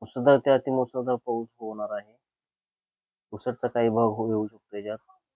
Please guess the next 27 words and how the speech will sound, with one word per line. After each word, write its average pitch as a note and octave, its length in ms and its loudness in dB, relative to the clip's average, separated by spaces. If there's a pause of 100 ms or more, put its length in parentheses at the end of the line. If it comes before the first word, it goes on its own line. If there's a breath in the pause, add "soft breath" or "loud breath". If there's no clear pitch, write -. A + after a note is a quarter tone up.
(300)
अकोला, A2+ 320 -4
वाशिमचा A#2 460 -2
काही A2 200 -2
भाग G#2 220 -2
आहे, G#2+ 260 -4
हिंगोलीचा A#2 1000 -2
काही A#2 260 -2
थोडाफार A2 440 -4
भाग G#2 220 -2
येऊ G#2 140 -2
शकतो G#2 300 -18
याच्यात. G2+ 260 -8
अमरावती, G2+ 540 -6 (760)
आर्वीचा G#2+ 420 0
भाग G#2 260 2
आहे, G2 260 0 (1600)
काही G#2+ 160 -2 (100)
तबोडाचा A2+ 480 4
पण A#2+ 200 -4
भाग G2+ 200 -6
येतो. G2+ 320 -18 (1700)
तर A2 40 -8
आपण A#2 220 0
वर B2 200 6
पाहिलं B2 340 0
तर A#2+ 180 -10
मित्रांनो, A#2+ 540 -8